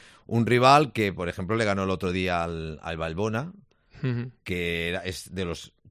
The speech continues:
Speaker 1: de los que están luchando con, con nosotros, y el inicio del Barcelona no fue bueno, pero ha ido mejorando.
Speaker 2: Sí, sí, de hecho esta semana juegan Gavá contra Valbona,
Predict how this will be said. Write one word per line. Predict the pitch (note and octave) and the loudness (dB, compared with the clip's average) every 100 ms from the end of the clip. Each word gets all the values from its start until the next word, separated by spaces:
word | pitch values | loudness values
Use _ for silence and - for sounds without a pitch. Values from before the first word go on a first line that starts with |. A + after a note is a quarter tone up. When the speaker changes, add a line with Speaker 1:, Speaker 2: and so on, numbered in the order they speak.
| - | -20
Speaker 1:
de | E2+ F2+ | -10 -8
los | - | -8
que | E2 | -8
están | E2+ F2+ | -4 -4
luchando | F2 F#2 F#2 D#2+ | -4 -4 -4 -4
con, | F2+ E2 E2 | -6 -6 -8
con | F2+ E2 | -8 -8
nosotros, | D#2+ A#2 B2 F#2+ D#2 - | -4 -4 -2 -4 -6 -10
y | E2+ E2 D#2+ | -8 -6 -6
el | D#2 | -6
inicio | D#2+ F2 | -6 -4
del | F2+ | -4
Barcelona | E2+ F#2 F#2+ G2+ | -4 -6 -6 -4
no | F2 | -6
fue | - F#2 | -4 -2
bueno, | G#2+ B2 C#3 | -2 -2 -4
pero | F2+ D#2+ D#2+ - | -6 -6 -8 -8
ha | E2 | -8
ido | F2+ F#2+ | -4 -4
mejorando. | F2 F#2 D2 D2 C#2+ - _ _ _ _ _ - | -4 -4 -6 -6 -12 -18 _ _ _ _ _ 0
Speaker 2:
Sí, | D3+ | 2
sí, | C3 C#3 | 4 2
de | A#2+ | 2
hecho | - C#3 | 0 -2
esta | - | 0
semana | C3 B2+ C3 C3+ C#3 C3+ C3 B2+ A#2 A2+ | -2 0 0 0 2 2 2 2 0 0
juegan | - B2+ B2 B2 | 0 2 2 2
Gavá | A#2+ A#2+ B2+ | 2 4 4
contra | B2+ B2 B2 A#2+ | 2 0 0 2
Valbona, | A#2+ A#2 B2 D3 D3+ D3+ | 2 2 0 2 2 0